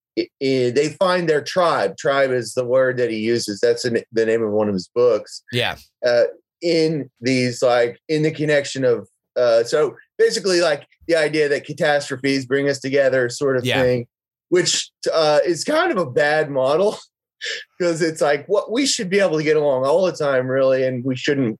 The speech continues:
Speaker 1: rely on disasters. Uh, but there's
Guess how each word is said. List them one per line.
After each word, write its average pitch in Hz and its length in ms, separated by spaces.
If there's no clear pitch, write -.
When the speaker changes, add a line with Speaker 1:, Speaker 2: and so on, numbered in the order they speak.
Speaker 1:
rely 147 480
on 165 160
disasters. 123 880
Uh, 151 360
but - 280
there's 165 480